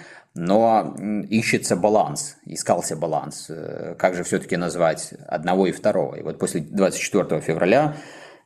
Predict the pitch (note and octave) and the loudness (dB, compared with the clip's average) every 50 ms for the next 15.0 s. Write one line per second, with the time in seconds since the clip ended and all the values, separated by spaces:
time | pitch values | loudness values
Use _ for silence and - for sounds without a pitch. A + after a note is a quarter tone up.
0 | _ _ _ F#3 F3 D3+ D3+ _ _ _ _ - - - - - D#2 D2+ D2 D2+ | _ _ _ -20 -18 -18 -20 _ _ _ _ -18 -14 -10 -6 -6 -4 -4 -4 -6
1 | - - - D#2 D#2 D2+ D#2 D2 D2+ - - - - - F#2 F#2+ G2+ G2+ A2 A#2 | -8 -6 -6 -4 -4 -2 -2 -2 -4 -4 -6 -6 -6 -2 2 2 4 4 4 4
2 | G#2 G2 F#2 F2 F2+ G2 A#2 C#3+ C#3+ B2 A2+ G#2 - - - G#2+ F#2+ F2+ F2 E2+ | 4 4 4 4 6 6 6 6 6 4 4 2 2 2 4 4 4 4 4 4
3 | D#2+ D#2+ F2 E2+ - - - F#2+ - - G#2+ F#2+ - A2+ G#2 G2 F2 - - F2+ | 4 2 0 -4 -2 0 0 2 2 2 2 4 4 6 6 6 4 2 0 2
4 | - G2+ F2+ F2+ E2+ D#2+ F2 D#2+ D#2 D#2+ D#2+ F2 G#2 C#3+ E3+ E3 - - F#2 D#2+ | 2 4 4 4 4 4 2 2 2 4 4 6 6 6 4 4 2 2 2 4
5 | E2+ G2+ B2 A#2+ - F#2 - F2+ F#2+ F#2+ - - F2+ F2 F2 - - F#2 F2+ - | 4 4 2 2 0 -2 0 0 0 0 2 2 2 2 2 2 2 2 2 2
6 | - - F#2+ E2+ D#2+ - E2+ D#2 D2 F#2 F2 - - - - E2+ - F3 G#3 G3 | 2 2 2 2 2 0 -2 -2 0 0 0 0 -2 -4 -2 2 2 4 4 4
7 | - D#3+ D3 D#3 D#3+ D3+ C#3 B2+ A2+ G2 F#2+ G2 A2+ C3 C#3 C3+ C3+ - - - | 4 4 4 4 4 4 4 4 6 6 6 6 6 6 4 2 0 -4 -10 -14
8 | - - - _ _ - G2+ G2 G2 - - F#2 F#2 - - - F#2+ F2 E2+ E2+ | -18 -18 -20 _ _ 2 2 2 2 2 2 2 2 -2 -6 -2 0 0 0 0
9 | E2+ - - A#2 A2 G#2 - G2 F2 D#2+ C#2+ - - - E2+ - - F2 D#2+ D#2 | -2 0 2 2 2 4 2 0 0 0 -2 -2 -4 -4 -2 0 2 2 2 0
10 | D2+ - - E2 D#2+ E2 E2 D#2+ D#2 - - F2 E2+ E2 E2 F2 F#2 G2 F#2 - | -2 -4 -4 -4 -2 0 0 0 0 0 0 0 0 0 2 2 2 2 2 0
11 | - - C#2+ F2 E2+ D#2+ D#2 D#2 E2 E2 - F#2 F2 - - - F#2 E2 D#2+ D#2 | -4 -6 -6 -6 -6 -6 -6 -6 -6 -6 -6 -6 -6 -4 -2 0 0 0 0 0
12 | D#2 G2+ G#2+ G#2 G2+ F#2+ E2+ D#2+ - - - E2 D#2 D#2 D#2 D2 B1 - - G#2 | 2 2 4 4 4 4 2 2 -2 -4 -6 -4 -4 -4 -4 -4 -6 -2 2 2
13 | G2+ F2 D#2+ - - D#2+ D#2+ - D#2+ - - - - - B2+ G2 F2 F#2 F2 F#2+ | 2 2 2 -2 -2 0 2 2 0 0 2 2 4 4 4 4 2 2 2 2
14 | F#2+ E2+ E2 D#2+ D2+ - - - D#2 D#2 - - D#2+ - C#3+ E3 E3+ C#3+ C3 C#3 | 2 2 0 -2 -4 -4 -4 -4 -4 -4 -4 -2 2 2 4 4 4 4 2 -2